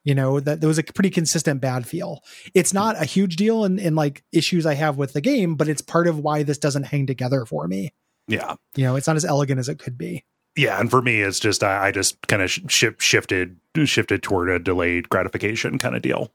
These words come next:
Speaker 2: You know, just like, okay,
Speaker 1: Yeah.
Speaker 2: I'm pla-, I'm planning for when I eventually get this,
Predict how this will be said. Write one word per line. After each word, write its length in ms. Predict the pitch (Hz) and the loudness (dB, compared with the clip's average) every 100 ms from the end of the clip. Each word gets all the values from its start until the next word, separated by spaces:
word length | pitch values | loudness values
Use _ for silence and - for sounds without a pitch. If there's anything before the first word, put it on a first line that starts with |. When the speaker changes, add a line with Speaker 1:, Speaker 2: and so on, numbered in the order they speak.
| _ - | _ -4
Speaker 2:
You 80 | 101 | -2
know, 160 | 87 | 0
just 140 | 85 - | -2 -4
like, 160 | 92 | -2
okay, 160 | 95 95 | 0 0
Speaker 1:
Yeah. 60 | 87 | -2
Speaker 2:
I'm 80 | |
pla-, 140 | 85 104 | 2 0
I'm 160 | 101 104 | 2 -2
planning 300 | - 107 92 | 2 0 0
for 140 | - 95 | -2 0
when 140 | 92 | 0
I 100 | 85 | 0
eventually 400 | 80 85 - - | -2 -4 -2 -4
get 220 | - - | -4 -4
this, 280 | 78 - | -4 -2